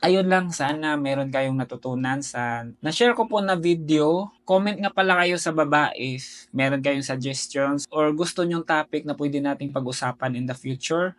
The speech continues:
So, ayun lang. Ah, invite ko pala kayo. Meron po tayong, um,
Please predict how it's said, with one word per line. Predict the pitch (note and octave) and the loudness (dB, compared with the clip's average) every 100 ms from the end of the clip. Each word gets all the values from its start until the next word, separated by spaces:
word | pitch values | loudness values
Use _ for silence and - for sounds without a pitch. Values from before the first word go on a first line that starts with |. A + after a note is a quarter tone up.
| - | -16
So, | - A#2 A#2+ B2 | -4 0 2 2
ayun | G#2 E3 G#3+ A3 G#3+ | 2 4 4 2 4
lang. | G3 F#3+ G3 G3+ G3+ | 6 8 4 -2 -6
Ah, | D#3 D3+ D3+ C#3+ | -4 -2 0 -2
invite | E3 E3+ F3 E3+ | 0 4 2 2
ko | F3 | 0
pala | E3+ E3+ | 2 4
kayo. | D#3+ D3+ D#3+ F3 | 4 2 2 0
Meron | E3 D3+ D3+ | -2 -2 -2
po | D3 C#3+ | -4 -4
tayong, | C#3+ C#3 C#3 C#3 C#3 C3+ | -2 -2 0 -2 -4 -6
um, | B2+ B2+ B2+ | -6 -6 -6